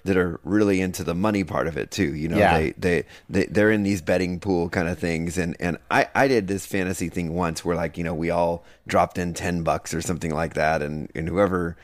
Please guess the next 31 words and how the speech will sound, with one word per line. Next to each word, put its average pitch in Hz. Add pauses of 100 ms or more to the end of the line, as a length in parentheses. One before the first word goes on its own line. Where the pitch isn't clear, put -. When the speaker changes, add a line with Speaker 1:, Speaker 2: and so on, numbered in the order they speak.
(180)
Speaker 1:
you 87
know, 87
won 95
is 85
gonna 90
get 87
the, 87
get 104
the 90
whole 82
pile. 76
I 69
was 87
like, 71
"Woohoo," 349
you 92
know? 135
Speaker 2:
<laughs> -
Speaker 1:
And, 101
uh, 87 (100)
it 131
was 120 (120)
actually, 104 (460)
I 110
grabbed 98
this, 92 (220)
you 92
know, 85
young 98
new 98
quarterback, 92